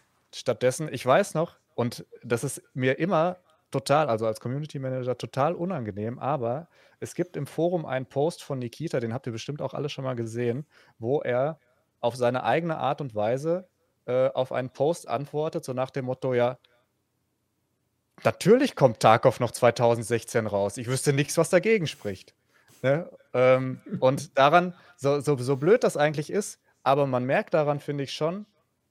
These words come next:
Speaker 2: was da einfach für, für eine Leidenschaft hinter diesem Spiel steckt, ne?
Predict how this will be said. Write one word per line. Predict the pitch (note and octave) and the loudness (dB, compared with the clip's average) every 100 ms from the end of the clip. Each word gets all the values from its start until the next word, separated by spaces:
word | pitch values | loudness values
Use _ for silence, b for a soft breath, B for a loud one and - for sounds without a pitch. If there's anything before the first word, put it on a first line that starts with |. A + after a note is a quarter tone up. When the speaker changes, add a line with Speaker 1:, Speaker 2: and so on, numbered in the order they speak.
| _ _ _ | _ _ _
Speaker 2:
was | B2 B2+ | -4 0
da | D#3 D3 | 2 2
einfach | C3 D3 D3+ | 0 -4 -6
für, | - - C#3+ C#3+ A2 - | -8 -4 -2 0 -2 -8
für | - C3+ | -8 -4
eine | C3 | 0
Leidenschaft | B2 C3 F3+ D3+ C3+ - | 2 4 2 -2 -8 -6
hinter | C#3 C#3 | -6 -6
diesem | B2 B2+ | -6 -8
Spiel | - C#3 D3 | -10 -10 -10
steckt, | - D#3+ - | -10 -14 -14
ne? | - A2 | -12 -12